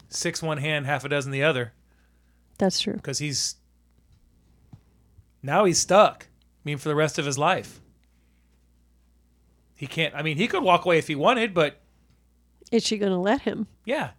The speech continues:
Speaker 1: exactly.
Speaker 2: Right. So again, not healthy.
Speaker 1: Look, I don't know why you don't just quit your job. Well,
Speaker 2: <laughs>
Speaker 1: 'cause she's a vampire.
Speaker 2: Well, the one thing, okay, so I think we've, uh, actually m-,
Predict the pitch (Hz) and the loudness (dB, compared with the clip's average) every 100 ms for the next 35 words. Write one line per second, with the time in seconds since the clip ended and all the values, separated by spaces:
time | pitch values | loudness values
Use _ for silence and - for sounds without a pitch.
0 | - 151 208 285 202 190 - - _ - | -12 0 2 2 0 -2 -2 -4 _ -20
1 | _ _ _ _ _ _ - 220 190 226 | _ _ _ _ _ _ -2 0 4 6
2 | 220 196 _ _ _ _ _ _ _ _ | 4 0 _ _ _ _ _ _ _ _
3 | _ _ 190 208 254 220 226 240 226 - | _ _ -2 0 4 2 2 -2 -4 -6
4 | 247 311 339 339 294 294 277 240 - 262 | 0 2 4 8 8 8 4 2 4 4
5 | 247 175 240 214 156 - _ - 165 175 | 4 8 10 12 8 2 _ 0 2 4
6 | 170 214 202 330 330 - 277 - 277 - | 4 2 2 4 2 0 -6 -2 -4 -2
7 | 302 180 143 214 131 120 110 107 - - | 0 0 0 -2 0 2 2 4 4 4
8 | - - - _ - 339 294 - - - | 4 -4 -4 _ -2 -2 -2 -8 -18 -12
9 | 294 277 311 359 381 440 392 294 175 247 | -8 4 8 10 10 10 8 6 6 8
10 | 240 208 - 269 262 392 370 311 277 262 | 8 8 8 10 10 8 8 10 10 10
11 | 202 240 - 233 202 | 8 6 6 4 4